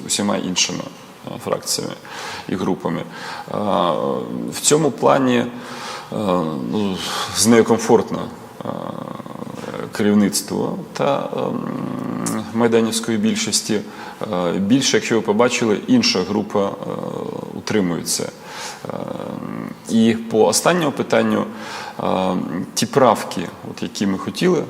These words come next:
довести, ми, е, переконали в їхній необхідності, е, і тому голосували, наприклад, за закон про зміни,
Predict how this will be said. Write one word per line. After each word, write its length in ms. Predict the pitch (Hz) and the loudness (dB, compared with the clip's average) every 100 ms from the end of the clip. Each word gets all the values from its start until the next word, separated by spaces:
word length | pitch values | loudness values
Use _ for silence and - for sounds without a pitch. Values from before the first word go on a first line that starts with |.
| - | -4
довести, 500 | 92 87 - - - - - - - - - - - - - - - | -2 -2 -2 -6 -10 -16 -20 -20 -20 -20 -20 -20 -20 -20 -20 -6 -2
ми, 140 | 101 | 0
е, 40 | 95 - 80 85 | 0 -2 -4 -2
переконали 560 | - - - 92 85 82 92 | 2 2 2 2 2 0 -4
в 20 | |
їхній 240 | 92 104 | -6 -4
необхідності, 800 | 101 - - - 156 151 - 139 156 - - - - | -2 -4 -2 -2 -2 -2 -2 -4 -6 -12 -14 -12 -6
е, 220 | 98 98 - - | -4 -2 -4 -4
і 100 | 104 | -2
тому 240 | 113 117 | 2 2
голосували, 500 | 107 95 - 101 104 | 2 -2 0 2 2
наприклад, 320 | 90 - 87 | 0 -4 -4
за 100 | 82 | -2
закон 260 | 82 104 101 | -2 0 -2
про 160 | - | 0
зміни, 420 | 90 101 95 85 | 2 4 4 2